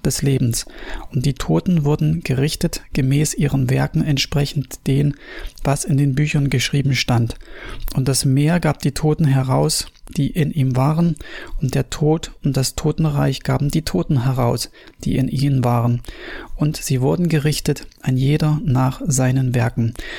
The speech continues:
Und das, der Tod und das Totenreich wurden in den Feuersee geworfen.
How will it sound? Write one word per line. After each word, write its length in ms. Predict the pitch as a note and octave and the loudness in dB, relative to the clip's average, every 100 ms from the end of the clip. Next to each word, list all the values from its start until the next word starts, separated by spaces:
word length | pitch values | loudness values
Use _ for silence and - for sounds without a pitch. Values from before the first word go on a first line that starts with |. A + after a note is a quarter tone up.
| - - | -6 -2
Und 220 | C3 D3+ | -2 0
das, 260 | B2+ - - - - - - - | 0 -4 -10 -20 -20 -18 -16 -6
der 140 | - B2 | -4 0
Tod 340 | - E3 F3 | 2 0 0
und 240 | B3+ C#3 C#3 | -2 0 0
das 200 | C3 - | -2 0
Totenreich 760 | D#3 D#3 D#3 C3+ C#3 C#3+ - - - | 0 2 0 2 2 0 -2 -12 -8
wurden 420 | D3+ C3 C#3 D#3+ D#3+ | -2 0 2 0 2
in 220 | D3 C#3+ | 0 0
den 180 | C#3 B2 | 0 -2
Feuersee 540 | - C#3+ C3 B2+ B2+ | -2 0 0 0 0
geworfen. 580 | B2 B2+ A#2+ A2+ A2 | 0 0 0 0 -2